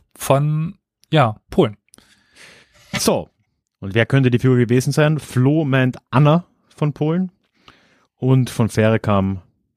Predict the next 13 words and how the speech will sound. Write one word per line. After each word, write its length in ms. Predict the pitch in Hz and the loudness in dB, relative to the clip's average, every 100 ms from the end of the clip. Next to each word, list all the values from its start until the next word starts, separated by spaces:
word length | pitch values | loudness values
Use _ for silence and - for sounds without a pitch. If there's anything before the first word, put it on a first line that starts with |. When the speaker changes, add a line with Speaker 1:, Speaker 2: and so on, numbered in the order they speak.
| _ _ - | _ _ -6
Speaker 2:
die 40 | |
bekan-, 320 | 175 98 90 - | -4 -2 -4 -4
die 60 | 170 | 0
altbe-, 300 | 113 - - | 0 -2 -4
eine 180 | 170 135 | -2 0
a-, 120 | 123 | 0
altbekannte 560 | 135 165 - 110 104 98 | -2 -2 -2 -2 -2 -2
Familie 340 | 98 95 101 | -4 -4 -6
zumindest. 460 | - 107 110 - - | -8 -10 -12 -14 -8
Katharina 440 | 131 127 131 127 | -4 0 2 2
von 160 | - 113 | 0 0
Medici. 460 | 98 98 - - - _ 127 | 0 0 -4 -10 -16 _ -14
Speaker 1:
<laughs> 420 | - 143 - | -8 -8 -8